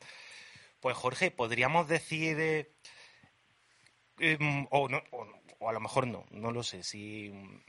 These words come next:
es una expresión que no esté bien, que el pasaje Begoña es el Stonewall de,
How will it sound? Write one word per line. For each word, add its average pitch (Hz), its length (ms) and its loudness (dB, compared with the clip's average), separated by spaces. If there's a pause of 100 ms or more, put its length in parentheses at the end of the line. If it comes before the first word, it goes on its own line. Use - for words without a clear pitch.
es 113 60 -8
una 120 180 0
expresión 117 340 -4
que 117 120 -4
no 113 100 0
esté 110 240 0
bien, 95 280 -4 (360)
que 123 800 8
el 120 120 -4
pasaje 139 380 2
Begoña 127 560 2
es 127 360 -2
el 113 300 0
Stonewall 113 840 0 (200)
de, 101 800 -6